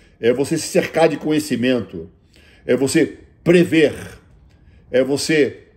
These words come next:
analisar a, o passado para que você tenha um seguro, eh, ou de uma forma mais segura, o seu próprio futuro.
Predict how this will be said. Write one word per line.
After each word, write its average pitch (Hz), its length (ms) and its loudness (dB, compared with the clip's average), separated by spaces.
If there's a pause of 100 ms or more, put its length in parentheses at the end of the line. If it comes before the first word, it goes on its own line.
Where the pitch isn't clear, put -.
analisar 151 1080 -2 (480)
a, 139 320 -8
o 151 80 -4
passado 120 800 -4 (540)
para 139 140 0
que - 100 -12
você 151 240 -2
tenha 156 240 -2
um 139 60 -8
seguro, 127 680 -4 (500)
eh, - 140 -8
ou 160 140 6
de 139 80 -2
uma 147 160 -2
forma 143 240 4
mais 160 200 2
segura, 143 520 2 (180)
o 127 100 -8
seu 160 240 2
próprio 151 460 0
futuro. 143 580 -6